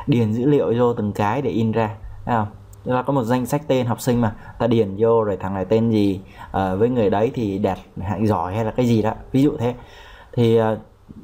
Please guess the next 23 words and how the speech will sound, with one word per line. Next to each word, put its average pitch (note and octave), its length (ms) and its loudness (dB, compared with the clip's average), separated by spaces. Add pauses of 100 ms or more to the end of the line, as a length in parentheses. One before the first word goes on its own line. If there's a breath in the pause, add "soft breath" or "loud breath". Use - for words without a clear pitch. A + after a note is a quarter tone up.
(320)
cái F#3 100 2
lúc F#3+ 160 0
mà G2+ 180 -6
nếu C3+ 260 2
chúng E3 100 -2
ta D3 60 0
làm A#2 280 0
thủ G2+ 200 -4
công C3+ 280 0
á, D#3+ 100 -4 (140)
phải F2+ 120 -6
thêm, A#2+ 400 0
thêm B2 380 2
tên B2 320 2
để G2 100 -2
thêm A#2 240 0
chữ D3+ 400 0
từng G#2+ 140 2
cái, A2 200 0
từng G#2+ 180 -6
cái G#2+ 220 0
một A2+ 220 0
á, A#2+ 100 -4